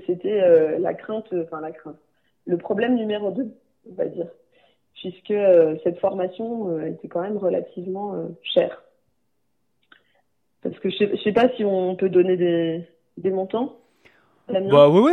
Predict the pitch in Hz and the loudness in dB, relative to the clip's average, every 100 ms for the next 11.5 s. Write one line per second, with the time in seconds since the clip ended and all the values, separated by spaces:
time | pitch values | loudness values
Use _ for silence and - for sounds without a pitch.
0 | 311 233 170 131 127 135 165 170 139 131 | 4 4 2 0 2 4 4 6 6 4
1 | 135 143 131 127 294 311 320 165 - 123 | 0 -2 0 0 0 -2 -4 -4 -6 -10
2 | - 214 269 294 - 151 - 202 214 190 | -8 -4 -4 -6 -8 -10 -8 -4 0 2
3 | 190 311 - - _ - 208 247 247 196 | 4 2 -2 -20 _ 0 4 4 6 4
4 | 190 185 175 175 165 175 165 185 175 175 | 4 4 4 2 0 0 -2 -4 -6 -6
5 | - - 175 165 170 165 165 175 175 165 | -8 -8 -8 -4 -4 -4 -8 -10 -8 -8
6 | 165 185 190 285 254 196 180 220 202 170 | -8 -10 -8 -10 -8 -8 -6 -8 -10 -10
7 | 202 208 185 190 208 190 175 165 180 214 | -8 -4 -2 -2 -4 -8 -8 -8 -6 -4
8 | 226 - _ _ _ - 196 190 196 185 | -4 -8 _ _ _ -8 -4 -4 -6 -8
9 | 190 220 247 240 175 175 214 226 185 190 | -8 -6 -6 -8 -4 -2 -2 -4 -8 -12
10 | 226 240 233 254 254 233 214 214 202 202 | -6 -2 -2 -4 -6 -8 -8 -8 -6 -2
11 | 214 196 190 190 190 | -2 -2 -4 -8 -12